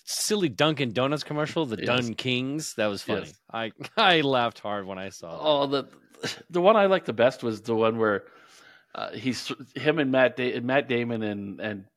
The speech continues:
Speaker 2: Brady were catch, playing catch.
Speaker 1: Yeah.
Speaker 2: And then Ben Affleck was getting all jealous. "No, no, throw it to me. Throw it to me.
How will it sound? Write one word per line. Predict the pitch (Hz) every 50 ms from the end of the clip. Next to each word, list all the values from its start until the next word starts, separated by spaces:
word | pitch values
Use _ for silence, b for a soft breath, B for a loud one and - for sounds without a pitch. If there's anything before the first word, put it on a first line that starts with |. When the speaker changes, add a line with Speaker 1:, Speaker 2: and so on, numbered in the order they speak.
| _ _ _ b b b b b b -
Speaker 2:
Brady | 131 127 120 120 117
were | 107 104 101 - _ _ _ _ _ _ _ _ _ _ _ -
catch, | - 123 117 - - -
playing | - - 120 104 92
catch. | - - 107 98 - - - - - _ _ _ _ _ _ _ _ _ _ _ _
Speaker 1:
Yeah. | - 92 90 87 - _ _ _ _ _ _ -
Speaker 2:
And | 139 127
then | 123 117
Ben | 123 127
Affleck | 123 127 123 123 - 123 120 117
was | 117 107
getting | - 120 110 113
all | 110 107
jealous. | 104 - 113 110 110 - -
"No, | 151
no, | 135 131
throw | 123 - - - 156 147
it | -
to | - 156
me. | 131 - - _ _ _
Throw | - - 160
it | 127 -
to | - 123
me. | -